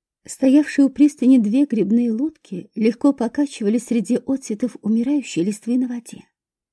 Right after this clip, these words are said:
Он любил этот дом. Начиная с восемнадцатого столетия, многие преуспевающие лондонцы предпочитали жить в таких усадьбах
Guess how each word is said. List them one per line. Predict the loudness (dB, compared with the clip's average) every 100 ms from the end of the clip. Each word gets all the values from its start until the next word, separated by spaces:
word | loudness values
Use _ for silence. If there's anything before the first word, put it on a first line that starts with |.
| _ _ _ _ _ _ _ -2
Он | 2
любил | 4 4 2 0
этот | -2 -10 -8
дом. | -10 -12 _ _ _ _ _ _ _ _ _ _ _ _
Начиная | -2 0 2 2 2
с | 0
восемнадцатого | -2 0 0 -2 -6 -6 -6
столетия, | -6 -4 -4 -4 2
многие | 4 4 2 0
преуспевающие | -2 -4 -4 -4 -2 -4 -6 -4
лондонцы | -4 -4 -8 -12 -14 -8
предпочитали | -6 -4 -4 -4 -4 -2 -2
жить | -4 -6
в | -6
таких | -8 -8 -8
усадьбах | -10 -10 -10 -12